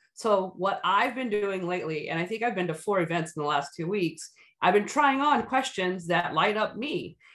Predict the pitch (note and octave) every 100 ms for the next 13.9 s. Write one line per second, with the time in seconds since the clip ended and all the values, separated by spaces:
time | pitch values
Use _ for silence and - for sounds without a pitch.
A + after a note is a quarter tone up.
0 | _ F3+ G3+ F#3+ - F#3+ A3+ C4 - _
1 | _ G#3+ G3+ F3+ D#3+ D3+ G3 G#3 _ _
2 | D3+ C#3 D#3 D#3+ E3+ E3+ D#3 D#3+ D#3+ D#3+
3 | - - A3+ A3+ F3+ G#3 G#3 G#3 G#3+ G3+
4 | - - A3 F#3+ F3+ E3+ F#3+ A3+ E3 D3+
5 | C#3 - - _ F3+ F#3+ F#3+ G3+ F#3 F#3+
6 | - A3+ B3+ C4 B3 G3+ F#3+ F#3 D#3+ E3+
7 | E3+ D#3+ D3+ - G3 A3+ A3+ G3+ E3+ D3
8 | D#3+ F3 F#3+ F#3 F#3 - D3+ D#3 D#3 D3+
9 | D#3 - D#3+ D3+ D3 D3 C#3 - - A#3+
10 | A3+ G#3 F#3+ G3 F3+ F3 F3+ - _ _
11 | E3+ E3+ E3 E3+ E3 D#3 E3+ G3+ F#3 E3+
12 | F3 F3 F3+ D#3+ C#3+ - C4 B3 A#3 G#3
13 | - A#3 G#3 G3 G3 - F3 E3+